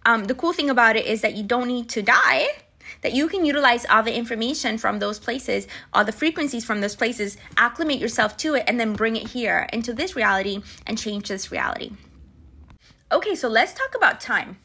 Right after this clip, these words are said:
The time distortion mastery, which is what? Well, we're talking about these, like, elusive benefits that are not so obvious. When you, uh, think about a visualization, mind movies, and the things like this, you may think,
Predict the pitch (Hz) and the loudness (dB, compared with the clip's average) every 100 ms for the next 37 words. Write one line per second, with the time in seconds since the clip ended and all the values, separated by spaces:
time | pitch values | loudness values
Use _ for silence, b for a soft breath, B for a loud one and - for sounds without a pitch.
0 | _ 226 277 285 - 277 349 - 247 277 | _ 0 0 2 4 4 4 -4 -6 -6
1 | - - 233 233 269 240 - 220 214 - | -2 2 2 2 0 0 0 0 0 -4
2 | - - - B B - 302 - 269 285 | -8 -8 -10 B B -2 -2 4 8 8
3 | 302 - - _ _ _ 202 214 - - | 6 2 -20 _ _ _ -2 2 0 -2
4 | - - _ _ _ _ - - 196 - | -18 -20 _ _ _ _ -16 -4 0 2
5 | 277 - - - - 247 247 247 226 277 | 0 -6 -20 -20 -2 -2 2 2 2 4
6 | 247 220 214 190 B B B - 202 220 | 4 2 0 -6 B B B -2 4 4
7 | 208 254 220 247 254 233 202 208 214 226 | 2 0 0 0 2 0 2 2 2 0
8 | 180 180 - 202 - 208 202 196 - 220 | 0 -2 0 0 2 2 4 4 2 -2
9 | - 190 190 185 - - B B - 233 | 2 2 2 0 -2 -6 B B -4 2
10 | 254 247 254 240 233 - 233 208 294 330 | 4 4 2 0 -6 2 4 4 2 2
11 | 349 277 220 180 190 220 208 208 185 208 | 4 6 6 2 0 0 0 0 -4 -2
12 | 196 190 190 214 196 196 196 196 208 208 | -2 -2 0 -2 -2 -4 -2 -2 -2 -2
13 | 185 196 311 269 262 - - - 240 311 | -2 2 4 4 2 -10 -18 -4 0 2
14 | 269 247 220 | 2 0 -2